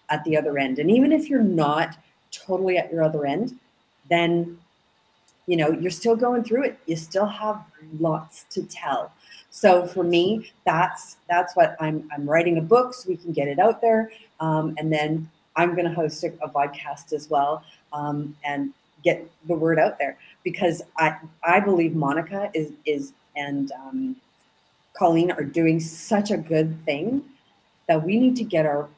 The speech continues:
our voice out there, right? And if we're likable, people will listen. So connect with me. There's my, my link at the bottom. So it's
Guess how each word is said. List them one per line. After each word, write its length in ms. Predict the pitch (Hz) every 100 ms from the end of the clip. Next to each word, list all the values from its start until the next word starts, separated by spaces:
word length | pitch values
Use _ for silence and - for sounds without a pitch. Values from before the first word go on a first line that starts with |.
| -
our 100 | 143
voice 480 | 135 139 147 151 -
out 200 | 139 135
there, 260 | 139 131 131 _ _ _ 151
right? 320 | 156 180 170 - _ -
And 460 | 165 160 160 156 - _ _ _ _ _ -
if 160 | 170 170
we're 80 |
likable, 640 | 165 220 196 156 143 156 - _ _ _ -
people 280 | - - 175
will 160 | 156 135
listen. 320 | 135 - - - _ _ _ _ _
So 440 | - 170 156 156 156
connect 320 | 208 196 220
with 180 | 247 226
me. 160 | 202 190
There's 320 | 180 170 175
my, 300 | 170 170 170 170
my 140 | 170
link 260 | 165 160 175
at 100 | 170
the 60 |
bottom. 400 | 160 135 131 131
So 200 | - 143
it's 260 | 139 -